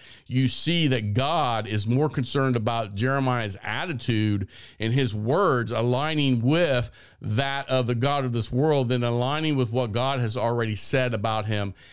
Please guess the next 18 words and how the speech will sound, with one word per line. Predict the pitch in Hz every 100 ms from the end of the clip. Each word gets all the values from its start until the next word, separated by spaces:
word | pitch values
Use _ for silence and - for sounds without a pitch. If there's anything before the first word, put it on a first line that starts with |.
| -
in | - 113
the | 101
very | 113 139 131
first | 127 113 -
chapter | 127 113 107 113
of | 107 98
the | 95
book. | 98 127 87 - - - -
So | - 135
we | 151 143
have | 127 156 151 160
to | 135
guard | 123 135 131
our | 123
mouths | 120 117 107 -
carefully. | 135 123 107 90 85 - - - -
N-, | 139 143 151
and | 143 139 135